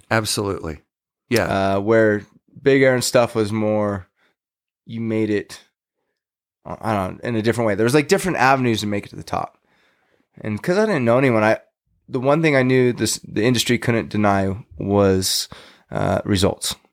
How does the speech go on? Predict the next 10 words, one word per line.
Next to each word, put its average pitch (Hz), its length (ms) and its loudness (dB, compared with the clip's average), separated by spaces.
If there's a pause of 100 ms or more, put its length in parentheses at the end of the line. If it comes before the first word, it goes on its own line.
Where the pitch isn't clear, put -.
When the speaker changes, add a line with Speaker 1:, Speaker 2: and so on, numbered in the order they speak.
(200)
Speaker 1:
Right, 117 360 0 (280)
right. 101 340 0 (160)
Speaker 2:
Which 123 380 -2
Rip 127 180 2
Curl 107 220 2
loved. 101 320 -4
They 101 120 2
loved 101 340 2
results. 98 420 0
So 95 360 0